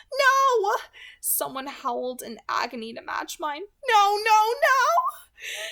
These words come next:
This voice meant something to me, even through the burning. That was so much more than that. Though the flames had reached my shoulder, this voice was st-, still claimed my attention.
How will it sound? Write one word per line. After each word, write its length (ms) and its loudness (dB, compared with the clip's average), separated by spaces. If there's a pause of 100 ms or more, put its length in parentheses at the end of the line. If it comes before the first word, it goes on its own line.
(260)
This 180 -2
voice 440 -6
meant 320 -6
something 480 -6
to 140 -14
me, 320 -14
even 280 -14
through 260 -12
the 100 -10
burning. 540 -10
That 140 -12
was 160 -6
so 280 -4
much 280 -10
more 260 -6
than 240 -10
that. 500 -8 (360)
Though 140 -2
the 120 -10
flames 480 -12
had 240 -8
reached 340 -14
my 120 -12
shoulder, 640 -6
this 240 -6
voice 400 -8
was 120 -6
st-, 280 -6 (180)
still 300 -4
claimed 400 -14
my 100 -10
attention. 720 -14